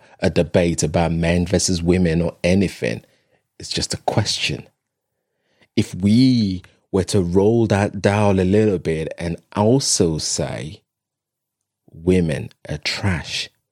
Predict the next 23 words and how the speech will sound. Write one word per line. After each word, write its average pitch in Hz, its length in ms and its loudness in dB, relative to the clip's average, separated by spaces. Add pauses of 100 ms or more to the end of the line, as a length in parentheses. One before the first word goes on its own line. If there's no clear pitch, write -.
(380)
would 95 200 -4
that 147 280 -2
be - 140 -4
acceptable? - 680 -8 (1300)
Because 107 520 0
just - 200 0
like 104 140 0
we've 104 220 0
got - 240 0
men 98 640 2 (300)
that 98 220 0
are 92 320 -2 (680)
behaving 104 560 2
inappropriately, 101 1040 0
we 90 300 0
also 123 460 0
have 92 500 -4
women 104 480 -2 (640)
who 104 160 0
do 90 140 4
the 76 120 -2
same 107 380 0
thing. - 380 -14